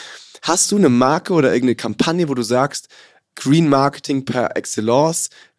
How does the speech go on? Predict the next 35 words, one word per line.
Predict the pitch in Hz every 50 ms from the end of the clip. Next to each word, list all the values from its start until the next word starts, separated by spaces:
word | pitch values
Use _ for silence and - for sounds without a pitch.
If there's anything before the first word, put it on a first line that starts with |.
| _ _
das | - 135 147 - -
ist | 131 - -
so | - 131
das, | 123 127 123 - -
wo | 120
du | 117 117
vielleicht | 113 - - 117 113 117 113 - -
als | 107 120 104
erstes | 107 127 - - -
dran | - - 113 110
denken | 113 117 120 120 131 110
musst. | 95 82 - - - - - -
Ähm, | - 104 104 101 107 107 101 95 - - - - - - -
gerade | - - 104 117 117
jetzt, | 110 110 - - -
äh, | - 92 95 95 85 82 71 -
an | - - 113 110
vielleicht | - - 113 113 113 -
auch | - 117 113 - - - - -
jüngeren | _ - 139 156 160 143 147 135 127
Marken, | 123 127 131 135 131 - 139 123
die | 117 120
da | 113 120 120 107
wirklich | 113 107 - 117 110 -
super | - - - - 131 - 127 123
stark | 117 - - - - 117 107 113 123 120 -
und | 101 110
vorausdenkend | - - 113 104 117 110 117 123 123 - - - 113 110 120 117 - 127 120 117 - - - - - _ _ _ -
geiles | 113 117 123 123 117 - -
Marketing | 117 110 107 - - - 110 95
auf | 80 -
die | - 107
Beine | 117 107 107 107 107
gestellt | 117 - - 117 113 -
haben. | 127 120 117